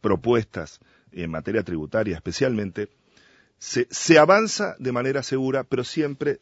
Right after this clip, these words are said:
eh, la forma de especificación de las normas se dejan abierta, eh, puertas porque hemos aprendido algunas cosas en, en el pasado. Hemos aprendido que a veces,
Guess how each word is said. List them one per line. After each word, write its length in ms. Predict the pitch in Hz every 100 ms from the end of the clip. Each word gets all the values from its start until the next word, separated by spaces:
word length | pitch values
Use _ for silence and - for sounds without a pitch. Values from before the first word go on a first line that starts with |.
| - -
eh, 280 | 98 90 -
la 240 | 87 82
forma 360 | - 139 135 110
de 60 |
especificación 600 | 90 90 90 92 90 110
de 80 | 120
las 120 | 123
normas 360 | 117 98 95 - _ - _
se 160 | - 101
dejan 300 | 131 135 127
abierta, 600 | 110 110 98 - 95 - _ _
eh, 300 | - 85 76 -
puertas 380 | 117 - - 139
porque 380 | - 110 113 117 147
hemos 260 | 151 160
aprendido 560 | 139 120 110 123 131 -
algunas 340 | 110 104 98
cosas 460 | - 107 92 80 -
en, 200 | 98 90 85
en 140 | 87
el 80 | 82
pasado. 420 | 90 - 78 90 - - -
Hemos 180 | 113 147
aprendido 300 | 143 139 135
que 120 | 127
a 40 | 131
veces, 460 | 156 - 98 -